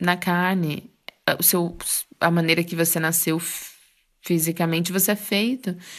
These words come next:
de carne. Seus órgãos, seus ossos. Isso é nascer da água e do Espírito, diz o Senhor.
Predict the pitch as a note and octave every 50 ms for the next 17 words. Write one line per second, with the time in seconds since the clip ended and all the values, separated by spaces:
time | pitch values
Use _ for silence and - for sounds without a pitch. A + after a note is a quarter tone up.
0 | - - - _ - - E3+ E3+ E3+ - E3+ D#3 D3 C#3 C#3 C#3 C#3 C#3 C3+ C#3+
1 | C#3 - _ _ - - - - _ _ - - - D#3 C#3+ D3 C#3+ C#3 C#3+ D3+
2 | D#3+ E3 E3 E3 D#3+ D3 C#3+ C#3+ C#3 C#3 - - C#3 C#3 C#3+ C3+ C#3 D3+ D3+ D#3
3 | D3+ - - D#3 - - - _ _ - - - _ _ _ - D#3+ E3+ E3+ E3+
4 | - F#3+ F3 D#3+ D#3+ D#3+ E3+ - - D3 C#3 C3+ C#3+ D3 C#3+ - D3+ D3 C#3+ C#3
5 | C3 C3 B2+ B2+ C3 C3+ C#3 C3+ C#3 C#3 - - - - - - _ _ _ _
6 | _ _ _ _ - D#3 D#3 D#3 D#3 D#3 D#3+ E3+ F3 F3 - - _ _ - E3
7 | D#3+ D#3 E3 - - - _ - E3 D3+ D#3 E3 E3+ E3+ D#3 D3 C#3+ C#3+ - C3+
8 | C3 C#3 - C#3+ C#3 C#3 C#3 - - - - C#3+ C#3 C3+ C3+ C3 C3 -